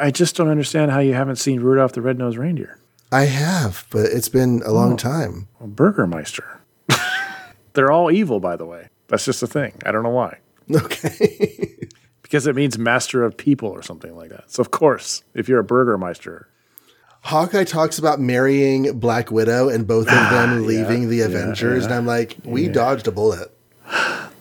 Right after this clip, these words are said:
Speaker 1: They don't even, like, I mean, not that chemistry is even needed in these early stories, apparently, but, like, I don't feel it with them more than anybody else that's ever been a potential couple.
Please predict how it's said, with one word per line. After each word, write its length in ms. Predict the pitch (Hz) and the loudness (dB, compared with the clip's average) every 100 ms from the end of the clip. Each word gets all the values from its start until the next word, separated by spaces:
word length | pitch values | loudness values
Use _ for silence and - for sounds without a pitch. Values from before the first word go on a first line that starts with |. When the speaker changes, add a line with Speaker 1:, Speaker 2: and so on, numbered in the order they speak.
| - | -4
Speaker 1:
They 160 | 269 | 0
don't 180 | 359 349 | 0 0
even, 200 | 311 233 | 0 0
like, 380 | 185 143 - _ _ _ _ | 0 0 -4 _ _ _ _
I 80 | 170 | -2
mean, 400 | 175 175 160 139 | 0 0 -2 -10
not 240 | 160 175 208 | -4 -2 0
that 200 | 175 - | -2 -2
chemistry 480 | 165 160 143 151 135 | -2 0 0 0 0
is 160 | 123 | 2
even 180 | 135 120 | 0 0
needed 280 | 113 139 139 | 0 0 0
in 80 | 120 | -2
these 180 | 120 117 | -2 0
early 200 | 120 120 | 0 0
stories, 380 | - 123 123 | 0 2 2
apparently, 640 | 107 - 127 123 92 98 98 | -2 -4 -2 -2 -4 -8 -8
but, 220 | 101 117 | -2 0
like, 240 | 120 123 | 2 0
I 120 | 131 180 | 0 0
don't 200 | 240 - | 0 -4
feel 400 | - 123 135 95 | -4 0 2 0
it 120 | 87 _ _ | -6 _ _
with 160 | 120 - | -8 -2
them 200 | 113 104 | -2 0
more 200 | 120 127 | 0 2
than 120 | 113 | 2
anybody 440 | 107 127 117 110 | 0 0 2 2
else 400 | 107 104 - - - _ | 2 0 -4 -8 -14 _
that's 200 | 107 - | -10 -4
ever 220 | 110 98 | -2 -2
been 400 | 95 98 95 90 87 _ _ 113 | -2 -4 -4 -8 -14 _ _ -8
a 40 | |
potential 400 | - - 107 98 | -6 -4 -4 -4
couple. 500 | - 98 90 82 - | 0 0 0 -8 -12